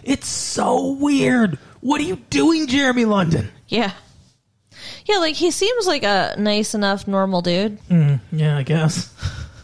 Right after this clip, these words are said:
Speaker 1: <laughs> His acting's better in this than it is in Mallrats, so I'll tell you that.
Speaker 2: Yeah, he does, he does all right.
Speaker 1: But,
Speaker 2: But
Speaker 1: <laughs> yeah, go ahead. Keep
Speaker 2: she's
Speaker 1: going.
Speaker 2: eating a tub of ice cream out of the freezer.
Speaker 1: Mm-hmm.
Speaker 2: Who does that?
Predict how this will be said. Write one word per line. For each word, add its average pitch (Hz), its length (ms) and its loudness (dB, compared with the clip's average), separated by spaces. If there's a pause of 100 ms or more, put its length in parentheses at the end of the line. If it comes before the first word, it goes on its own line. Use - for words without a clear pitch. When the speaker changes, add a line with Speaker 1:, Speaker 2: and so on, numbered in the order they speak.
(160)
Speaker 1:
<laughs> - 640 -20
His 202 180 2
acting's 208 440 0
better 170 240 2
in 143 100 0
this 147 180 0
than 139 140 0
it 131 60 2
is 127 100 0
in 123 160 0
Mallrats, 120 420 -2
so - 180 -4
I'll 120 80 -6
tell 156 160 -6
you 120 100 -4
that. 120 240 -6 (240)
Speaker 2:
Yeah, 359 320 -6
he 349 120 -10
does, 349 200 -6
he 339 160 -10
does 330 180 -6
all 214 60 -2
right. 85 220 -4 (880)
Speaker 1:
But, 196 280 0
Speaker 2:
But - 180 -6
Speaker 1:
<laughs> - 120 -14
yeah, 190 180 -2
go 147 180 -4
ahead. 123 260 -2
Keep 185 160 0
Speaker 2:
she's 147 160 -2
Speaker 1:
going. 117 120 -10 (100)
Speaker 2:
eating 381 440 0
a 220 80 -4
tub 294 300 -4
of 370 100 -2
ice 202 240 -2
cream 196 200 -2
out 160 120 0
of 165 60 -2
the 175 80 -4
freezer. 160 520 -6 (100)
Speaker 1:
Mm-hmm. 127 400 4 (220)
Speaker 2:
Who 370 180 2
does 247 240 0
that? 113 280 -2